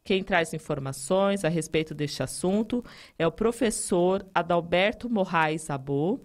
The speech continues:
que é professor especializado em gestão e manejo ambiental, mestre e doutorando em educação, avaliador do inep,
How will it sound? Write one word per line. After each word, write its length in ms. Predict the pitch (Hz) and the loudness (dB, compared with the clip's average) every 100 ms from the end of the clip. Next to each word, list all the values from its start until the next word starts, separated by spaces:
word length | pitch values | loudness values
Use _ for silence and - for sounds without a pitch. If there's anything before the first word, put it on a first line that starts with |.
| - - - _ - | -16 -20 -20 _ -2
que 80 | |
é 20 | 175 | -2
professor 540 | 208 202 233 - 220 | 0 0 0 0 0
especializado 840 | - 226 220 214 196 190 185 190 | 0 -2 0 0 0 2 2 2
em 40 | 190 | -2
gestão 500 | - 160 - 208 226 | 0 -2 0 0 2
e 60 | |
manejo 440 | 233 196 180 175 180 | 2 2 4 2 2
ambiental, 800 | 160 156 143 147 165 170 180 202 | 0 0 0 0 2 4 2 0
mestre 720 | 190 190 208 240 - 226 220 | 0 2 2 0 -4 -6 -4
e 100 | - | -2
doutorando 760 | 170 190 202 208 180 170 185 180 | 0 0 2 2 4 4 4 0
em 40 | |
educação, 920 | 165 165 - 143 - - 175 202 285 - - - - | -2 -2 -2 -2 -2 2 4 4 0 -12 -20 -20 -8
avaliador 720 | - 160 180 175 165 160 220 | 0 2 4 4 2 4 2
do 100 | 226 | 4
inep, 720 | 233 196 175 175 196 208 220 | 0 2 4 4 2 0 -2